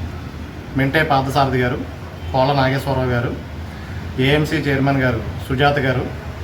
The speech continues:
వేండ్ర శ్రీనివాస్ గారు, ఏపీఐఏసీ చైర్మన్ రామరాజు గారు, వీరందరికీ నా ప్రత్యేక ధన్యవాదాలు తెలియజేసుకుంటున్నాను. ఈ కార్యక్రమా-, కార్యక్రమానికి పిలవగానే విచ్చేసినటువంటి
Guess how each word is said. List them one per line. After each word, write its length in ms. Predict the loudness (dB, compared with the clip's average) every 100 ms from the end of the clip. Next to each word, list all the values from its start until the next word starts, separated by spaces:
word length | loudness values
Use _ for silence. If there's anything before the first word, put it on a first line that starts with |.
| -8 -10 -10 -6 2
వేండ్ర 260 | 4 4
శ్రీనివాస్ 420 | 2 2 2 2 2
గారు, 280 | 0 0 -4 -8 -10 -10 -10 -10 -2
ఏపీఐఏసీ 680 | 2 4 4 4 6 4 2
చైర్మన్ 680 | 0 0 2 0 -2 -6 -2
రామరాజు 440 | 2 4 4 2
గారు, 200 | 2 0 -2 -8 -12 -12 0
వీరందరికీ 640 | 4 4 4 2 2 0 0
నా 120 | 0
ప్రత్యేక 360 | 2 0 0 2
ధన్యవాదాలు 500 | 2 4 4 4 2
తెలియజేసుకుంటున్నాను. 1000 | 2 0 0 -2 -4 -4 -4 -4 -6 -8 -10 -10 -6 0
ఈ 80 | 4
కార్యక్రమా-, 920 | 6 6 4 2 2 2 0 -2 0
కార్యక్రమానికి 680 | 0 2 4 4 4 0 -4 -8 -10 -12 -12 -8 -2
పిలవగానే 380 | 2 4 4 4
విచ్చేసినటువంటి 720 | 0 0 0 0 0 0